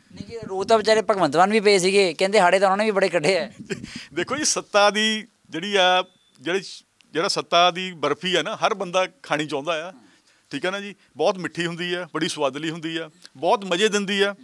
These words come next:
Speaker 2: ਇਸ ਕਰਕੇ ਹਰ ਬੰਦਾ ਉਹ ਮਜ਼ੇ ਨਿੱਘ ਲੈਣਾ ਚਾਹੁੰਦਾ ਆ, ਉਹ ਮਲਾਈਆਂ ਖਾਣੀਆਂ ਚਾਹੁੰਦਾ ਆ। ਸੋ ਭਗਵੰਤ ਮਾਨ ਜੀ ਦਾ ਵੀ ਪੂਰਾ ਹੱਕ ਆ ਉਹ ਮਲਾਈ ਖਾਣਾ, ਜੇ ਸੋਚਦੇ ਮੈਂ ਖਾਣੀ ਹੈ। ਉਹ, ਉਹ ਕ੍ਰਿ-,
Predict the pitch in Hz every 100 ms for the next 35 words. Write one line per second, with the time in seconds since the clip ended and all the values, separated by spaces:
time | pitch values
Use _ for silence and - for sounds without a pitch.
0 | 226 _ - - _ _ - - - -
1 | 208 196 208 180 226 208 214 220 220 196
2 | 175 175 196 185 185 214 170 170 170 180
3 | 196 202 170 156 175 156 151 165 165 175
4 | 196 180 175 - _ - 160 165 185 151
5 | 120 147 151 170 190 175 180 180 175 202
6 | 214 196 185 190 202 185 202 - - -
7 | - 180 175 170 170 190 190 165 160 220
8 | 285 277 220 - 185 208 156 151 143